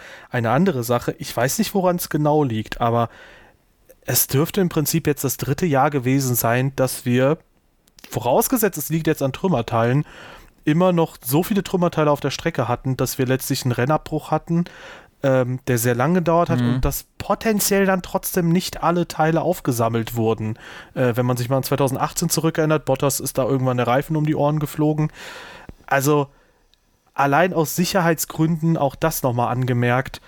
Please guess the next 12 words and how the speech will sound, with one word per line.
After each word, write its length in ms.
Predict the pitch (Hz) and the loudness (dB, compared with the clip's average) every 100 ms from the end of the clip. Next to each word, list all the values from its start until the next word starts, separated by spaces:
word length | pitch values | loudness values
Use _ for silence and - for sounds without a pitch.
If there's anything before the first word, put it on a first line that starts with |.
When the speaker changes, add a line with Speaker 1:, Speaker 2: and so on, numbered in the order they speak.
| - - _ - | -20 -20 _ -2
Speaker 1:
äh, 240 | 123 120 120 - | 0 0 -2 -2
wie 120 | 131 | -2
das 180 | 135 143 | 0 0
halt 180 | 135 131 | -2 -2
mit, 400 | 127 - - - | -4 -6 -12 -2
äh, 260 | 131 120 123 | 0 2 0
Debris 360 | 143 127 135 | -2 0 0
auf 120 | 123 - | 0 0
der 100 | 127 | -4
Strecke 360 | - 156 135 | -2 -2 0
aussieht. 480 | 95 123 - - 127 | 2 0 0 0 0
Speaker 2:
Ja. 160 | 143 | 0